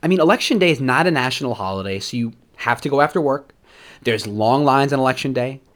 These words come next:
In person, you know, is inconvenient for a lot of people. Um, you know, there's no same-day registration for folks,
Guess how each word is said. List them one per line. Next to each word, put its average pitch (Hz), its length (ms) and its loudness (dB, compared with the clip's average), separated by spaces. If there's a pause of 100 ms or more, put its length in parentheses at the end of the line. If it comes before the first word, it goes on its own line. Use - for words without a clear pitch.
(280)
In 131 200 -2
person, 151 560 2
you 117 80 -8
know, 101 100 -8
is 107 140 -6
inconvenient 123 580 -4
for - 80 -10
a 127 60 0
lot 120 100 -2
of 117 60 -6
people. 123 400 -8 (460)
Um, 95 440 -4 (380)
you 113 120 -4
know, 92 300 -8 (120)
there's 101 200 -8
no 117 220 2
same-day 131 460 0
registration 120 680 -4
for 120 140 -12
folks, - 560 0